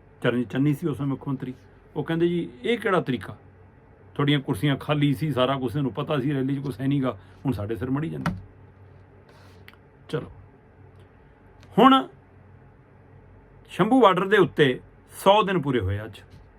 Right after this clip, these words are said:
ਸੋ ਸੌ ਦਿਨ ਪੂਰੇ ਹੋਣ ਤੇ ਅੱਜ ਵੱਡਾ ਇਕੱਠ ਹੋਇਆ। ਰੇਲਵੇ ਟਰੈਕ ਅਗਲੇ ਨੇ ਦੋ ਦਿਨ ਪਹਿਲਾਂ ਖਾਲੀ ਕਰਤਾ। ਸ਼ੰਭੂ ਬਾਰਡਰ ਤੇ ਧਰਨਾ ਜਾਰੀ ਆ, ਪਰ ਇਸ ਇਕੱਠ 'ਚੋਂ ਸੁਨੇਹਾ ਦਿੱਤਾ ਕਿ ਭਾਈ ਭਾਜਪਾਈ ਉਮੀਦਵਾਰਾਂ ਨੂੰ, ਭਾਜਪਾਈ ਲੀਡਰਾਂ ਨੂੰ ਤੇ ਨਰਿੰਦਰ ਮੋਦੀ ਦੀ ਰੈਲੀ ਨੂੰ ਵੀ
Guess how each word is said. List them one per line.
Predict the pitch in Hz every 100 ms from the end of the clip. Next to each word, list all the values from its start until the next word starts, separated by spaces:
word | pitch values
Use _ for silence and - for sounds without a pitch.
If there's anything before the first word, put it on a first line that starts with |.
| - - - - - - - - - -
ਸੋ | 160
ਸੌ | - 135 160
ਦਿਨ | 190 208
ਪੂਰੇ | 190 190
ਹੋਣ | 170 160
ਤੇ | 147
ਅੱਜ | 156
ਵੱਡਾ | 127 131
ਇਕੱਠ | 117 123 -
ਹੋਇਆ। | 180 175 - - - - - - - - -
ਰੇਲਵੇ | 135 151 175
ਟਰੈਕ | 165 170 156
ਅਗਲੇ | 151 147
ਨੇ | 139
ਦੋ | 127
ਦਿਨ | 120
ਪਹਿਲਾਂ | 117 131 135
ਖਾਲੀ | 113 127
ਕਰਤਾ। | 165 147 123 98 - - - - -
ਸ਼ੰਭੂ | 190 214
ਬਾਰਡਰ | 165 131
ਤੇ | 143
ਧਰਨਾ | 143 127 110
ਜਾਰੀ | 113 156
ਆ, | 165 - - -
ਪਰ | 160
ਇਸ | 170 185
ਇਕੱਠ | 185 170
'ਚੋਂ | - 147
ਸੁਨੇਹਾ | 123 120 143
ਦਿੱਤਾ | 147 143 110 - -
ਕਿ | 156
ਭਾਈ | 143 151
ਭਾਜਪਾਈ | 135 143 104 131 117
ਉਮੀਦਵਾਰਾਂ | 110 110 135 156
ਨੂੰ, | 135 98 - - -
ਭਾਜਪਾਈ | 127 98 120
ਲੀਡਰਾਂ | 101 110 156 160
ਨੂੰ | 123 98 -
ਤੇ | 147
ਨਰਿੰਦਰ | 131 120 107
ਮੋਦੀ | 104 110 135
ਦੀ | 127
ਰੈਲੀ | 107 120
ਨੂੰ | 143
ਵੀ | 95